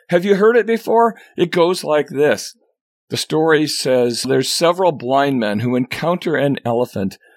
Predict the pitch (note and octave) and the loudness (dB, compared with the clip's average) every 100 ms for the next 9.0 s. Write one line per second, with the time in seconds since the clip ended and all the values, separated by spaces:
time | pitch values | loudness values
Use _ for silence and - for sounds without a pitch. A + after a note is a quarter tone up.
0 | _ - F#3+ D4 F#3 F#3 A#3 B3 A#3 A3+ | _ -4 -4 -4 -4 0 2 2 0 -2
1 | - F#3+ G3+ G3 G3 F3+ - F3 F3 C#3 | -2 0 2 0 -2 -6 -4 -2 0 2
2 | D3 C#3 C3+ B2 G2+ - - A#2+ C3+ C3 | 2 2 2 0 -2 -6 -8 -6 0 0
3 | B2 B2 B2 A#2 - A2 F#2+ _ _ _ | 0 0 0 0 0 -2 -2 _ _ _
4 | _ _ _ _ C3 D#3 G3+ G3+ F#3+ E3+ | _ _ _ _ 0 2 4 2 2 2
5 | F3 E3+ E3 D#3 E3+ E3 D#3+ - - D#3+ | 2 4 2 4 2 0 -6 -6 -4 0
6 | C#3+ C3+ A#2+ A#2 C3 A#2+ - B2+ E3+ F#3 | 0 -2 -4 -2 0 0 0 -2 0 2
7 | A3+ A#3 A#3 G#3 G#3 G3 F#3+ G#3+ A3 G#3+ | 4 4 4 2 -2 -2 0 2 2 0
8 | G#3+ G#3 F#3+ - - C#3 F3 G#3+ - | -2 -2 -2 -6 -6 -4 -2 -4 -8